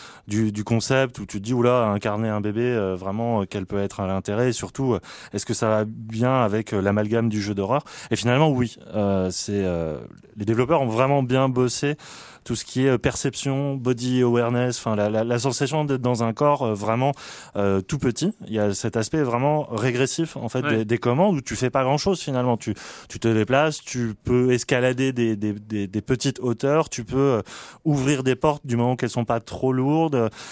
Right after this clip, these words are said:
Speaker 1: ou sinon il faut déplacer une chaise pour aller atteindre le bouton de porte et tout ça. Tu as, les interactions sont assez, euh, minime puisque on lui demande pas grand chose à part se déplacer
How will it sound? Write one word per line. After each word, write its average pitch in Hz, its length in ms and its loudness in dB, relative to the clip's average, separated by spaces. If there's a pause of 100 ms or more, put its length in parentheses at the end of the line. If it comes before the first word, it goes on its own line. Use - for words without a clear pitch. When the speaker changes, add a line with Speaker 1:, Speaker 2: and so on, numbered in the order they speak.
(140)
Speaker 1:
ou 113 180 0
sinon 127 280 0
il 139 60 2
faut 131 120 -4
déplacer 120 400 0
une 120 80 2
chaise 135 240 0
pour 131 240 0
aller 131 140 2
atteindre 127 320 0
le 123 60 2
bouton 117 280 -4
de 117 80 -2
porte 131 360 0
et 104 40 -2
tout 104 140 -14
ça. 139 200 0 (360)
Tu 139 160 0
as, 120 320 4 (480)
les 151 180 2
interactions 165 460 2
sont 139 240 0
assez, 127 480 2
euh, 110 360 4 (720)
minime 139 540 4
puisque - 260 -6 (480)
on 95 100 -4
lui 101 100 0
demande 101 240 -4
pas 95 120 -4
grand 98 200 -2
chose 113 260 0
à 90 80 0
part 95 220 -2
se 110 80 -6
déplacer 98 800 -4